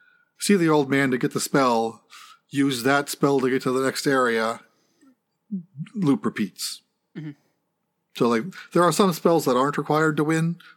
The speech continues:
Speaker 1: but most of them are required at some point. Like, you, you need, you know, at one point you need jump to double your jump height to get past a cliff.
Speaker 2: Mm-hmm.
Speaker 1: One point you need, you know, like, reflect to beat a boss. You have,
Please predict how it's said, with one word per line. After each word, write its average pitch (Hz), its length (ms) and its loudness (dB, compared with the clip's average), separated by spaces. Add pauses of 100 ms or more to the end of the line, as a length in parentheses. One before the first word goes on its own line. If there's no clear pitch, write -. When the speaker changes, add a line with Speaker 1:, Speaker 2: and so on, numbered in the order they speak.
Speaker 1:
but 131 220 2
most 135 240 2
of 127 80 2
them 120 140 2
are 110 140 2
required 104 440 0
at 98 60 -8
some 98 140 -4
point. 98 340 -10 (420)
Like, 104 200 -4
you, 117 180 -2
you 123 120 -2
need, 110 280 0 (480)
you 131 100 -4
know, 110 80 0
at 107 40 -2
one 117 160 0
point 123 260 0
you 113 60 0
need 117 160 -2
jump 120 320 0 (480)
to 117 360 -2 (220)
double 120 240 0
your 113 100 -2
jump 117 240 -2
height 117 240 -2
to 110 80 -6
get 110 160 -4
past 117 280 -2
a 98 40 -8
cliff. - 380 -8 (840)
Speaker 2:
Mm-hmm. 175 220 -20
Speaker 1:
One 123 180 0
point 120 320 -2
you 117 80 0
need, 113 380 -2 (280)
you 143 80 0
know, 110 80 0
like, 101 180 -6
reflect 120 520 -4
to 107 60 -6
beat 113 160 -4
a 113 40 -2
boss. - 640 -6
You 120 140 -6
have, 107 120 -6